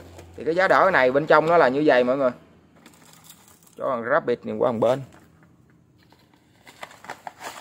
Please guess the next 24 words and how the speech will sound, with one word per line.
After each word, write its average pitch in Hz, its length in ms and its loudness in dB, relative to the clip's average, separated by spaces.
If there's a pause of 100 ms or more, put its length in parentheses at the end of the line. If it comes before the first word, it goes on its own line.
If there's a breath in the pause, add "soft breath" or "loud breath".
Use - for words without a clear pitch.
(720)
Cái 151 80 -6
này 113 160 0
chắc 143 140 -4
anh 135 140 -4
chị 117 140 -2
mua 135 180 -2
nhiều 110 260 -2
à. 101 120 0 (1160)
Chỉ 117 160 -20
có 165 80 -14
được 131 160 -12
có 156 80 -6
năm 139 140 -6 (100)
cái 147 240 -2
à. 165 80 -10 (1080)
Năm 123 120 -18
cái 143 200 -2
là 151 100 2
hết, 151 180 0
hết, 160 160 -4
hết, 160 180 -6
hết 156 140 -12
trơn 131 220 0
đồ. 101 280 0